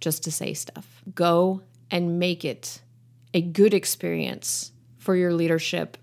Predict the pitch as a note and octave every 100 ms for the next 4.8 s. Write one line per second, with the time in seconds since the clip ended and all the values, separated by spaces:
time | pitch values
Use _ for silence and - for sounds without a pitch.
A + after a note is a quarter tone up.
0 | - F3 E3 D#3 F#3 E3 D#3+ E3 - -
1 | F#3 - - - _ _ _ F#3 F3 -
2 | F#3 E3+ F#3 E3+ D#3+ D#3 - - E3 -
3 | - - _ - F3 G#3 G#3 G3 - F3+
4 | E3 D#3+ D#3+ F3 F#3+ F#3+ D#3+ E3